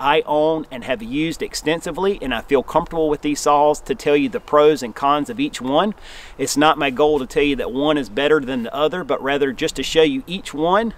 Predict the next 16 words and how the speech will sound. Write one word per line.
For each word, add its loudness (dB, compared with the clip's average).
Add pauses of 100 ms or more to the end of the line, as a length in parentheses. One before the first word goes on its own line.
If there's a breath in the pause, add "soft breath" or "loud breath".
(140)
uh, -2
to -12
show 2
you 2
how 2
it 0
assembles, -2
disassembles, 0
show 4
you 2
a -2
couple -2
of -8
cuts -6
with -2
them, 0